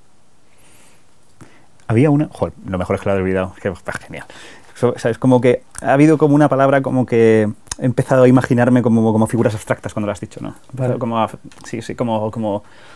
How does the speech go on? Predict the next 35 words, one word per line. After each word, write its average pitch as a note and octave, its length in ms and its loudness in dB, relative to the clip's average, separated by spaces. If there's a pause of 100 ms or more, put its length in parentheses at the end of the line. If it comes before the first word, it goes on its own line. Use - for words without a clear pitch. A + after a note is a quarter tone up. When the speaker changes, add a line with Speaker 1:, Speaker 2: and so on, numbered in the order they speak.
Speaker 1:
como A2 160 -2
que A2+ 60 4
estaba C3+ 240 0
como B2 140 0
en A#2 100 0
planicie, A#2+ 460 0
¿no? A#2 120 -2
Como A2+ 140 -6
estaba A2+ 180 -6
en G#2+ 120 -2
blanco. A#2 400 0 (540)
Eh, G1+ 200 -8 (540)
que - 60 -20
esto - 140 -6
lo A2 60 0
hago G#2 100 2
a G#2 40 2
veces, G#2+ 300 -6
¿no? A2 80 -8
Como G#2 220 -8
para G2+ 140 -4
dejar G2+ 160 -4
mi G2+ 100 -6
mente G2+ 180 -8
calmada. F#2+ 280 -12
Blanco. G#2+ 340 -4
Pienso A#2+ 200 -2
en E2+ 100 -8
blanco. A#2+ 320 -2 (360)
Y G2+ 140 -10
es F#2+ 100 -10
como F2 180 -12
blanco. F#2+ 340 -6
Visualmente A2 540 0
blanco. G2+ 280 -10